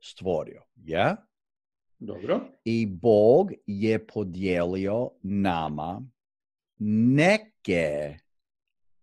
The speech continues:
Speaker 1: atribute, Božje atribute. Na primjer, Bog je ljubav,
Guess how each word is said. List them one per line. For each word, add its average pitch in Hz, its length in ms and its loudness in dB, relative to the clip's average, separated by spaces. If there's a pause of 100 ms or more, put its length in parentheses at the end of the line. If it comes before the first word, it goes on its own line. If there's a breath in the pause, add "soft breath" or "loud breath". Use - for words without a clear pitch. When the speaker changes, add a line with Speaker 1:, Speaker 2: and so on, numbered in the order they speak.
Speaker 1:
atribute, 90 1080 -6
Božje 98 540 -2 (120)
atribute. 82 960 -8 (180)
Na 85 280 -6
primjer, 90 680 -6 (500 soft breath)
Bog 98 720 2 (120)
je 107 200 -2
ljubav, 120 680 0